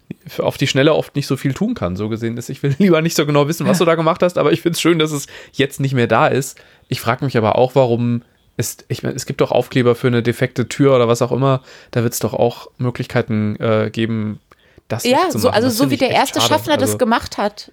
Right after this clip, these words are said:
Speaker 2: Das
Speaker 1: Ja.
Speaker 2: war, ne, der hat so einen Aufkleber irgendwo ein Stückchen davon abgerissen
Speaker 1: Ja.
Speaker 2: und war alles super.
Speaker 1: Ja.
Speaker 2: Ähm, aber ich hatte Inspiration, weil ich hab mich erinnert an eine Geschichte, die ich mal gelesen hab. Da gab's einen ähnlichen Fall,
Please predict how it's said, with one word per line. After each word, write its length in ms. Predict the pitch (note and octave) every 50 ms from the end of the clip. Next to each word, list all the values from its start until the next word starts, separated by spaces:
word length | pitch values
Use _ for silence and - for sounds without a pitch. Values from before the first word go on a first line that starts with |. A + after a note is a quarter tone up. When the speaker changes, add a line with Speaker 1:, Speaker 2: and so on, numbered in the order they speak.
| _ _
Speaker 2:
Das 140 | - B2+ B2+
Speaker 1:
Ja. 60 | B2
Speaker 2:
war, 320 | G#3 G#3 A3 A3+ A#3 A3+ -
ne, 160 | A3 A3+ C4
der 160 | - B3 A3+
hat 160 | A3+ D4 D4
so 80 | - C4
einen 80 | A3+ A3
Aufkleber 460 | - B3+ C#4+ - - B3+ A3+ A#3 G#3+
irgendwo 300 | A3+ A#3+ C4+ B3 - A#3 A#3
ein 60 | A3
Stückchen 340 | - - B3+ - - A3+ G#3
davon 200 | G#3 - G3 G3
abgerissen 680 | - - - - C4 - A#3 A#3 - - A3 G#3+ G#3 G#3
Speaker 1:
Ja. 140 | G3+ B2
Speaker 2:
und 180 | - F#3+ G3 G3 - _ - - - - - -
war 220 | G#3 G#3+ G#3+ G#3+ - -
alles 280 | - G#3+ A#3 C4+ C4 -
super. 340 | - C#4 C4 - E3+ F3 F#3+ G3 - - - - -
Speaker 1:
Ja. 120 | B2+ - - - -
Speaker 2:
Ähm, 140 | - G3+ G#3+ -
aber 120 | G3+ G#3+
ich 80 | G#3+ -
hatte 160 | B3 C4 - -
Inspiration, 880 | B3+ C4+ - - C#4+ B3+ A3 A3+ - - - - G#4 A4 A#3 G3 F#3 F#3
weil 120 | G3+ G3+
ich 100 | G3+ -
hab 120 | B3 -
mich 180 | A#3 A#3+ A#3 A#3+
erinnert 500 | - G#3 - A3+ B3 D4 D4+ - - -
an 240 | - A#3 A#3+ A#3 A#3
eine 480 | - - F#3+ G#3 G#3+ G#3+ G#3+ G#3 G#3
Geschichte, 320 | G3 G3 - C#4 C4+ - D4+
die 100 | B3+ B3+
ich 100 | A#3+ -
mal 100 | A3 A3
gelesen 380 | G#3+ A3+ G#3 G#3 A#3 A#3 A#3+ A3+
hab. 160 | A3+ A3+ -
Da 100 | - G#3+
gab's 320 | G#3 G3+ G3+ A3 - -
einen 100 | - F#3
ähnlichen 360 | F3 - A3+ B3+ C4+ - - A3+
Fall, 380 | - - - G#3 G#3+ A3+ A#3+